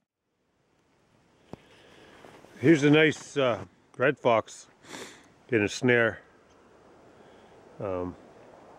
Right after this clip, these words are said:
that pole there that's laying down, that little birch pole,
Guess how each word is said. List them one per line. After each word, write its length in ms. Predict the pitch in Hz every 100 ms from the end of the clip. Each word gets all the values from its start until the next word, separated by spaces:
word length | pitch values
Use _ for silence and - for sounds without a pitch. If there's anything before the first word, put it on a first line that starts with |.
| - - -
that 220 | 107 -
pole 400 | - 135 120 98
there 360 | 98 104 98 92
that's 240 | - 92 -
laying 300 | 104 101 95
down, 180 | 107 101
that 80 |
little 160 | 101 98
birch 320 | 82 110 -
pole, 240 | - 92